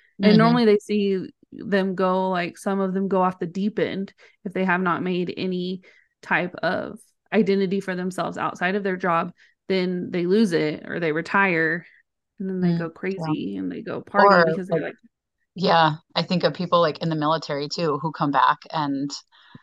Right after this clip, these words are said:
Speaker 2: are no longer, like, able to serve in the military, and that's where so much of the, um, yeah, ju-, yeah, I get it. <laughs>
Speaker 1: It, mm-hmm, it's just this,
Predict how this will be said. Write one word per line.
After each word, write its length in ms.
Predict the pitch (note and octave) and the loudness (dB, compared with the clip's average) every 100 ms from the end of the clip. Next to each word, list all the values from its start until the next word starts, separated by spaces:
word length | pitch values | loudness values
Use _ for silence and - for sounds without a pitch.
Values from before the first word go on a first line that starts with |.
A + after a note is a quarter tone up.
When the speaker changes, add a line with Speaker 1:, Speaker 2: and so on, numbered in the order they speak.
| _ _ _ | _ _ _
Speaker 2:
are 100 | E3 | 4
no 160 | D3+ D3 | 6 8
longer, 360 | D3+ D3 D3+ D3+ | 8 6 2 2
like, 200 | C3+ - | 0 -2
able 240 | D#3 D3 C#3+ | -4 -4 -4
to 80 | |
serve 280 | C3+ D3 D3 | -2 -2 0
in 80 | F3 | 0
the 80 | F3 | 0
military, 680 | F3 E3+ F3 F#3+ F#3 G#3 G#3+ | 2 2 0 0 0 0 0
and 160 | E3 | 2
that's 240 | C#3+ C#3+ - | 2 0 -2
where 220 | C3+ C#3+ | -4 -4
so 240 | - D#3 | -2 -2
much 300 | D3 C#3+ C#3 - | 0 0 -4 -4
of 180 | C#3+ C#3+ | -4 -4
the, 400 | C#3 C3 - E3 - _ _ - | -2 -2 -4 -8 -16 _ _ -16
um, 220 | D3+ C#3+ - _ _ _ _ _ _ _ _ _ _ _ _ _ | -14 -14 -20 _ _ _ _ _ _ _ _ _ _ _ _ _
yeah, 300 | D#3+ D3+ D3 D#3+ | 0 2 2 -2
ju-, 120 | - - | -2 -2
yeah, 300 | - D#3+ D3+ C#3+ _ _ - | 4 4 4 0 _ _ -6
I 180 | E3 - | -6 0
get 160 | D#3+ D3+ | 2 2
it. 360 | D3 - - - | 0 -2 -4 -2
<laughs> 40 | |
Speaker 1:
It, 140 | A#3 A#3 _ E4 - - E4 | -4 -4 _ 0 0 -6 0
mm-hmm, 140 | A#3 A#3+ | 2 4
it's 180 | A#3 C4 | 4 2
just 180 | C4+ C#4 | 2 -2
this, 220 | F4 - | -4 -6